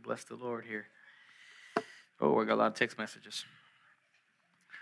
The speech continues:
Open up my phone here. I got, uh, just, like, little, like, two notes, and I, I have some thoughts. Um, notes and then some thoughts that I wanna share with you today.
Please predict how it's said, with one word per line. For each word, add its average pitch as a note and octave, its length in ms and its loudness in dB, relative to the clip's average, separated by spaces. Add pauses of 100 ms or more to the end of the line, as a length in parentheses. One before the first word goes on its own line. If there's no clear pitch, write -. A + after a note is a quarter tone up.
(340)
Open - 340 -2
up C#3+ 140 6
my B2+ 100 4
phone C3 400 4
here. A#2 320 0
I A#2+ 80 4
got, C#3 400 6
uh, A#2 240 4
just, B2+ 220 -10
like, A2 180 2
little, A#2 220 0
like, G#2+ 160 0
two B2 160 2
notes, G#2+ 420 -2
and A2 100 -10
I, G#2+ 120 -6 (100)
I A2+ 60 -6
have A2+ 180 -2
some G#2 140 -20
thoughts. - 800 4 (840)
Um, A2+ 220 -4 (100)
notes A2+ 540 -4
and G#2+ 100 -20
then G#2+ 140 -16
some - 180 -14
thoughts - 680 0 (420)
that A2 80 2
I A2 40 4
wanna A2 200 -2
share A2 240 6
with G#2+ 160 -6
you A2 80 -10
today. G#2+ 300 -6